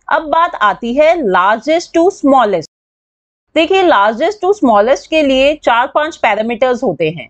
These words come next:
कौन कौन से? एरिया, वॉल्यूम, डेप्थ वाइज and coastal line wise।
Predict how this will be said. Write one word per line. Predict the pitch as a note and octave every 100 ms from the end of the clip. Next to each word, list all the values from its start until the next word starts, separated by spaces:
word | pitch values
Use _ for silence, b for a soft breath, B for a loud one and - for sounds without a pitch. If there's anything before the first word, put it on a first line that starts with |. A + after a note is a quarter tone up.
| _
कौन | G3+ G#3+ A#3
कौन | C4+ C#4+
से? | E4 D#4 - _ _ -
एरिया, | A3+ B3+ C4+ C#4+ D4+ - _ F3
वॉल्यूम, | G#3 A#3 B3+ D4 D4+ E4 F3
डेप्थ | E3 A#3+ A#3+
वाइज | A#3+ C#4+ D4 F4 _ -
and | D#4 F4 D4
coastal | D4+ - - D#4
line | D4+ A#3+ G3 F3+
wise। | C#3+ F#2+ - - -